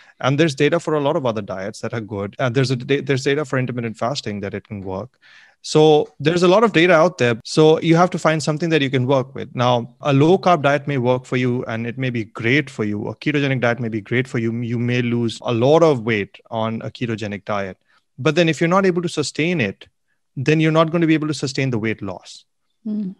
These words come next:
Speaker 1: And if you're not able to sustain the weight loss, if you gain the weight back, which can happen if you're not consistent with the diet, then what ends up happening is the next time you try to lose the weight, it's gonna become even more difficult.
Speaker 2: Mm-hmm. Okay. So it sounds like what you're saying is that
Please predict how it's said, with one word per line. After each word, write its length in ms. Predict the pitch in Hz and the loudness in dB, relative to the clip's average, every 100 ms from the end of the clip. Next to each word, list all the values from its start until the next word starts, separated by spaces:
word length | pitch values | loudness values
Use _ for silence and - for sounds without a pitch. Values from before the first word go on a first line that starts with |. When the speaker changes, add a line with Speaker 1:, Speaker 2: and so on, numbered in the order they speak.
| - | -4
Speaker 1:
And 100 | 160 | -2
if 120 | 170 | 2
you're 80 | 190 | 4
not 160 | 185 202 | 4 4
able 160 | 190 | 2
to 60 | 185 | 0
sustain 340 | 165 - 165 | -4 -2 -2
the 80 | 143 | 0
weight 240 | 135 175 | 0 0
loss, 340 | 147 113 - - | 0 -2 -4 -10
if 160 | 131 - | -12 -2
you 100 | 147 | -2
gain 320 | 110 135 175 | 0 0 2
the 140 | 165 135 | 0 0
weight 320 | 135 117 - | 0 -2 -2
back, 480 | 131 143 98 - - | 0 0 -2 -8 -2
which 220 | 151 - | -2 2
can 180 | 175 180 | 0 2
happen 320 | 147 127 131 | 0 0 0
if 160 | 123 - | 0 -2
you're 80 | |
not 300 | 127 127 131 | 2 0 0
consistent 500 | - 127 151 - 135 | -4 -4 -4 -6 -8
with 140 | 127 110 | -6 -8
the 80 | 107 | -4
diet, 480 | 123 156 160 107 - | -2 0 0 -4 -4
then 300 | 131 165 175 | 0 2 0
what 220 | - 170 | 0 2
ends 140 | 180 160 | 2 2
up 120 | - | 2
happening 380 | 151 151 175 143 | -2 0 -2 0
is 300 | 139 135 - - | 0 0 -6 -4
the 80 | |
next 220 | 131 147 - | 0 0 0
time 100 | 160 | -2
you 80 | |
try 140 | 143 135 | 0 0
to 60 | 123 | 0
lose 180 | 127 | -2
the 100 | 117 | -2
weight, 220 | 107 131 127 | -2 -4 -4
it's 140 | 123 | -8
gonna 180 | 139 117 | -6 -6
become 260 | 117 120 | -6 -6
even 200 | 117 110 | -6 -6
more 160 | 104 98 | -8 -10
difficult. 440 | 98 - - - _ _ - | -12 -16 -20 -20 _ _ -6
Speaker 2:
Mm-hmm. 500 | 190 165 170 - 294 | -4 -4 -8 -12 -10
Okay. 340 | 180 170 156 185 - | -8 -4 -6 -6 -6
So 400 | 254 226 208 - - - - | 0 2 2 -4 -18 -6 0
it 120 | 220 | 0
sounds 340 | - 269 247 | 2 2 2
like 140 | 349 247 | 0 0
what 160 | - | -2
you're 80 | 185 | -4
saying 480 | - 202 185 180 170 | -2 0 0 0 -2
is 220 | 165 165 | -4 -4
that 340 | 180 165 - | -2 -2 -4